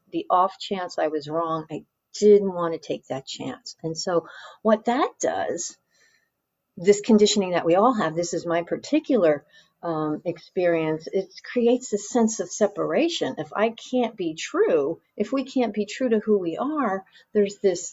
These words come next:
this separation from what's actually present for us, what's real for us. And in fact, I, in my case, I had no clue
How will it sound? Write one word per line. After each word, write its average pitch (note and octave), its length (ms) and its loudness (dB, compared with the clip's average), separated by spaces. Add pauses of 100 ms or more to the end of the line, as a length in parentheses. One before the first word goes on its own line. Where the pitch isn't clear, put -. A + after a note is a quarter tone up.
this E3+ 260 -4
separation F3+ 920 -2
from D#3+ 480 -4 (320)
what's F3 340 2
actually E3+ 540 -2
present G3+ 720 -4
for D#3 260 -4
us, - 420 -8 (300)
what's E3 300 -2
real C4+ 320 2
for - 260 0
us. - 380 -4 (320)
And F3+ 420 0
in G3+ 140 0
fact, G#3+ 400 0
I, A#3+ 240 0
in F3 500 0
my C4 200 0
case, E3 340 -2
I G#3+ 140 4
had F#3+ 220 0
no E3+ 200 2
clue - 540 -4